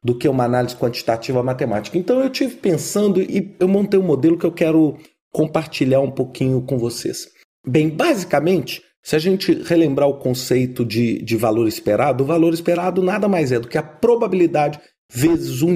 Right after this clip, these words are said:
impacto. Então, por exemplo, se eu tenho dez por cento de chance de ter um prejuízo de cem mil, cem mil vezes zero vírgula um dá o quê? Dez mil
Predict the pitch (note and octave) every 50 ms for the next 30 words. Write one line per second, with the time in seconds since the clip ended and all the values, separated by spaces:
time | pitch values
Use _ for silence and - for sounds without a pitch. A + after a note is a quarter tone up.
0 | D3+ C3+ B2+ B2+ C3+ B2 A2+ - - - - - _ _ _ _ _ _ _ -
1 | D4 D4 D4 C4 - - B3 G#3+ F3 C3 C3+ A#2+ A2+ - - F#3+ F#3+ F#3+ G3 F#3
2 | F3+ D3 C3 F#3+ A3 C4+ C4 - - - - G3+ G3 F#3+ - E3 D3+ - - -
3 | B2+ A#2+ A2+ - C3+ C3+ C3 - C#3+ D3 C#3+ C#3 C3 C3 B2+ B2+ A#2 A#2 A2+ A2
4 | G#2 F#2+ G2 G2+ F#2 G2+ G#2 - - - - A#2 A#2+ C3 D3+ D#3 E3+ F#3+ A#3 A#3+
5 | - - _ _ _ _ - - - - C#4+ D4 D#4 C4+ A3+ F#3+ D#3+ B2+ A2 G2+
6 | - - - - _ _ B2+ A#2 C#3 D#3+ D3+ C#3 C3 C#3+ D3+ - - - - -
7 | _ _ - B2+ A2+ C#3 C#3+ C#3 C3+ D3 E3+ F3+ F#3 A3+ A3 A3 G#3 A3+ C4 C#4+
8 | - - - - _ - - F#3+ G3 F#3+ G3+ G3+ - C#3 A2 G#2 A2+ A#2+ D#3+ E3
9 | F3+ F3+ F3 F#3 F#3 F3 E3+ F3 F3 -